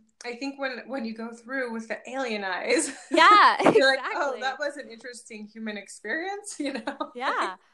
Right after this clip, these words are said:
Speaker 2: Like,
Speaker 1: <laughs>
Speaker 2: cool. Like, I don't need to experience that again on any planet, but,
Speaker 1: Yeah.
Speaker 2: um,
Speaker 1: <laughs>
Speaker 2: cool.
Speaker 1: On
Speaker 2: Like,
Speaker 1: any planet,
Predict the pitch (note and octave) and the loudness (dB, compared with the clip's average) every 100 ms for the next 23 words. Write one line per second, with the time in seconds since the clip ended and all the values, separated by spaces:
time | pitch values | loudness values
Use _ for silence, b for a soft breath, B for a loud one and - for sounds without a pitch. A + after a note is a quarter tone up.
0 | B B B C5 C5 A#3+ - D#4+ E4 - | B B B 0 0 -2 -8 -8 -10 -6
1 | F#4 F#4 D4 A#3+ C#4 C4 C4+ C#4 C#4+ A3 | 0 2 2 0 -6 -6 -6 -6 -8 -14
2 | A3+ A#3+ A#3+ C#4+ B3+ - C4+ C4 B3+ B3+ | -20 -20 -18 -20 -20 -18 -16 -14 -6 -6
3 | A#3+ B3 C4 B3 A#3 D4 F#4 - A3+ G3+ | -4 -2 -2 -4 -8 -12 -12 -8 -8 -6
4 | A3+ - - - G#3+ A3+ B4+ D#5+ E5 E5 | -8 -6 0 2 2 2 0 0 -4 -10
5 | - - D#4+ C#4 G#3+ A#3+ A3+ C4+ B3 _ | -14 -2 0 0 -4 -8 -8 -8 -16 _
6 | G#3+ F#3+ F#3+ | -10 -10 -12